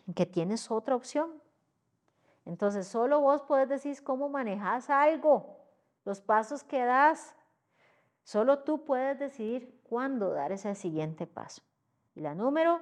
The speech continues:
cinco, me parece, vamos a ver, ser paciente, celebrar tus victorias, perspectiva correcta,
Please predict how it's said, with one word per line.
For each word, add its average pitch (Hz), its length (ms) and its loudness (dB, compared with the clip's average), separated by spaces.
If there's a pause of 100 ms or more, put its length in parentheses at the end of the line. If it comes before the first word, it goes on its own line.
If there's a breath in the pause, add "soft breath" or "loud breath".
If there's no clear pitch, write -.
(140)
cinco, 233 480 -6
me 220 120 -6
parece, 147 420 -4
vamos 175 220 -6
a 180 60 -2
ver, 170 220 0 (240 soft breath)
ser 285 340 6
paciente, 269 540 2
celebrar 196 520 4
tus 320 140 -4
victorias, 240 600 2
perspectiva 302 680 2
correcta, 233 680 0